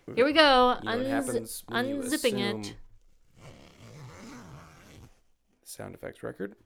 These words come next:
Speaker 1: Here we go. Here, Brian.
Speaker 2: She tosses it. He catches it.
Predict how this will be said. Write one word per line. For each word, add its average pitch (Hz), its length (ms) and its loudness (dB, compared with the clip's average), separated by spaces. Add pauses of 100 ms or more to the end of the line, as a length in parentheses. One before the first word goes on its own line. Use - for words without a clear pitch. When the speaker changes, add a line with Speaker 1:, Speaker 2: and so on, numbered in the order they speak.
(560)
Speaker 1:
Here 196 140 -20
we 196 80 -18
go. 202 240 -16 (160)
Here, - 180 -20
Brian. - 240 -20 (120)
Speaker 2:
She - 240 -18
tosses 170 440 -6
it. 247 240 2 (1300)
He 135 120 -18
catches 147 440 -10
it. - 240 -10